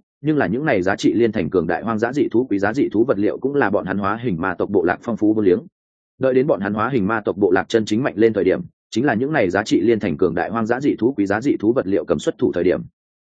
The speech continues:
Đến ở hiện tại, Tháp Cổ Ma tộc trưởng cũng chỉ có thể lấy trước ra một chút giá trị tương đối không có cao như vậy cường đại hoang dã dị thú, quý giá dị thú vật liệu ra,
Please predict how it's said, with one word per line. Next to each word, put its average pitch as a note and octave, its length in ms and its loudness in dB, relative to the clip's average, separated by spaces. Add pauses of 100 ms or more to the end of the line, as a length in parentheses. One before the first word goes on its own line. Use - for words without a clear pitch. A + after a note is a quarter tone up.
(140)
Đến A#2 140 -2
ở C3 140 -2
hiện G2 120 -2
tại, G2+ 180 -2 (240)
Tháp E3 100 -8
Cổ A#2 120 4
Ma B2 220 -2
tộc B2 140 0
trưởng E2+ 200 2
cũng G#2+ 120 -6
chỉ - 200 0
có G2+ 80 0
thể A2 160 0
lấy G2 180 2
trước F3 160 -2
ra C3+ 140 2
một G#2+ 180 0
chút - 140 -2
giá G#2 140 0
trị - 240 2
tương G2+ 160 4
đối A#2 160 4
không A#2+ 180 -4
có B2+ 100 0
cao B2+ 200 -4
như A#2 160 4
vậy A2 200 0
cường E2+ 160 2
đại E2 160 -2
hoang A2+ 160 -2
dã B2 140 0
dị - 180 2
thú, B2 180 2
quý G2 100 0
giá G2+ 140 0
dị D3 180 0
thú A2 140 2
vật B2 140 0
liệu F#2 100 0
ra, G2 260 2